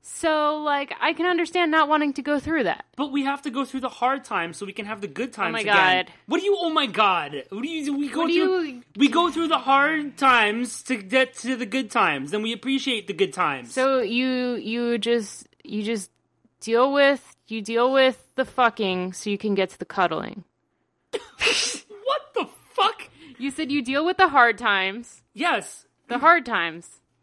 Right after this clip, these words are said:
Speaker 2: Wait, so you took that to mean sex?
Speaker 1: Yes.
Speaker 2: What the fuck? <laughs> That's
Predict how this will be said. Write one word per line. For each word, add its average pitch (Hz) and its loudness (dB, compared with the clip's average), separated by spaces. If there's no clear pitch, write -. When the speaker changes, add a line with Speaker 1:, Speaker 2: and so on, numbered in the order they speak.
Speaker 2:
Wait, 277 0
so 262 0
you 269 2
took 294 -4
that 294 2
to 285 0
mean 254 2
sex? - -4
Speaker 1:
Yes. - -2
Speaker 2:
What - -6
the 523 2
fuck? - -6
<laughs> - -8
That's 494 4